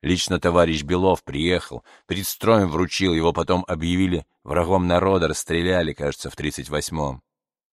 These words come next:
Подумывал даже остаться там навсегда, дом построить, жениться, сад с павлинами завести. Видел я такое у бывшего одного царского ещё таможенника. Красота тоже.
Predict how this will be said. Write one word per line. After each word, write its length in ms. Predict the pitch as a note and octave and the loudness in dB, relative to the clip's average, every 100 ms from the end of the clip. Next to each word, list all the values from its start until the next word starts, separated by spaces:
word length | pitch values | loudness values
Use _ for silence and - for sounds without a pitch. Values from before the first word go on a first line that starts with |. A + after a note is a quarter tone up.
| _ | _
Подумывал 440 | F2 B2 D3+ C3 | 2 6 6 6
даже 240 | A#2 A2+ A2 | 4 4 4
остаться 460 | G2+ A#2+ A2+ - | 2 4 4 2
там 180 | D#2 D#2+ | -4 -4
навсегда, 680 | D#2 D2+ C#2+ D2+ C#2 - - _ | -4 -6 -10 -8 -8 -10 -18 _
дом 380 | - E2+ A#2 A2+ | -8 0 2 2
построить, 720 | F#2 F2+ - F#2 E2+ - _ _ _ | -4 -6 -6 -6 -6 -10 _ _ _
жениться, 760 | C2+ C2+ D#2 F#2+ F#2+ - - - _ _ _ _ | -14 -10 -6 -6 -6 -10 -16 -18 _ _ _ _
сад 380 | - - E2+ - | -6 0 0 0
с 140 | - | -6
павлинами 680 | - D#2 D2+ D#2 C2+ C2 B1 | -4 -4 -4 -8 -10 -14 -14
завести. 680 | B1 C#2 C#2 - - - - - _ _ _ _ _ _ _ _ _ | -12 -10 -8 -10 -10 -12 -14 -16 _ _ _ _ _ _ _ _ _
Видел 300 | D#2 C#2+ C2 | -12 -10 -10
я 100 | B1+ | -12
такое 300 | C2+ C2+ B1+ | -12 -12 -12
у 20 | |
бывшего 420 | C2 C2+ - B1 | -12 -10 -10 -10
одного 320 | A#1+ B1 B1 - | -14 -14 -16 -14
царского 500 | - C2 - A#1+ B1 | -12 -10 -10 -12 -12
ещё 260 | A#1+ A#1+ | -10 -12
таможенника. 640 | A#1+ D2 C#2 B1 B1 - - _ _ _ _ _ _ _ _ | -10 -10 -10 -10 -16 -20 -20 _ _ _ _ _ _ _ _
Красота 560 | G#2+ A#2+ B2 G#2+ A#2 | -6 -2 -2 2 0
тоже. 300 | G#2 F#2 E2 | 0 -6 -6